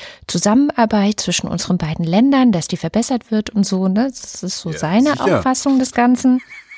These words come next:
Speaker 1: Er hätte ein völlig reines Gewissen.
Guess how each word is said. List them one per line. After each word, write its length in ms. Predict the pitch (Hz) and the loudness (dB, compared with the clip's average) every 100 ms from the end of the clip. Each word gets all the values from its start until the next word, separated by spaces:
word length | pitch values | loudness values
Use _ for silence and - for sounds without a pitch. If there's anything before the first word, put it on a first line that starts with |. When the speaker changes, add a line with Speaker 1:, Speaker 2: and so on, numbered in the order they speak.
| - _ _ _ _ _ - - - _ - | -20 _ _ _ _ _ -20 -20 -20 _ -2
Speaker 1:
Er 120 | 196 | 0
hätte 260 | 202 240 - | 2 0 -2
ein 120 | 175 | -2
völlig 440 | - 160 160 - | -2 -2 -4 -6
reines 340 | 151 151 156 - | -6 -4 -4 -4
Gewissen. 580 | 185 147 - 147 135 | -4 -2 -2 -4 -8